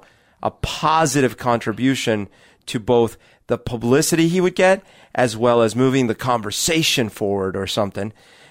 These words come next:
But, uh, but I mean, that's not a simple,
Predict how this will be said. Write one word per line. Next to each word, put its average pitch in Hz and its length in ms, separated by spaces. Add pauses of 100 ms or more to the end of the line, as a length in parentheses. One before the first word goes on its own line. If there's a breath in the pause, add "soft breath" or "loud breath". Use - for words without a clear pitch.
(140 soft breath)
But, 113 480 (240)
uh, 90 140
but 123 180
I 117 100
mean, 120 180
that's 139 260
not 156 220
a 110 40
simple, 117 600